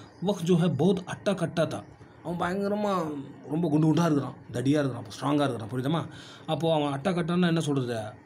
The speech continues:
ரொம்ப, அஹ், வெயிட்டா இருக்கான் ஆளு. புரியுதாம்மா? அவரு படா பல்வான் பி தா, ரொம்ப ஸ்ட்ராங்காவும் இருக்கான்,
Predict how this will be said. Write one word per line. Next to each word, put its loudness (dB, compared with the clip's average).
ரொம்ப, 0
அஹ், -2
வெயிட்டா 2
இருக்கான் 0
ஆளு. -2
புரியுதாம்மா? 0
அவரு 4
படா 2
பல்வான் 6
பி 2
தா, -8
ரொம்ப -6
ஸ்ட்ராங்காவும் -2
இருக்கான், -12